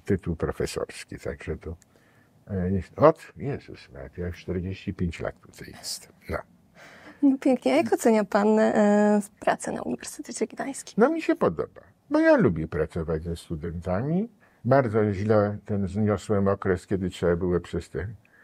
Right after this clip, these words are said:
Speaker 1: komputer gadać, bo ja lubię, jak jest reakcja studentów, jak można z nimi porozmawiać. No, studenci są różni. No,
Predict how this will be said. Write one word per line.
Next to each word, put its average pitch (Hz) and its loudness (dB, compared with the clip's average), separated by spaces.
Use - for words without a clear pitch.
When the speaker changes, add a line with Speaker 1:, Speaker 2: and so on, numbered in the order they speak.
Speaker 1:
komputer 92 0
gadać, 120 0
bo 135 -4
ja 110 2
lubię, 98 -2
jak 82 -6
jest - -12
reakcja 82 -6
studentów, 104 -4
jak 82 -2
można 78 -8
z 82 -12
nimi 85 -6
porozmawiać. 85 -8
No, 277 0
studenci 320 0
są 269 2
różni. 135 -2
No, 160 2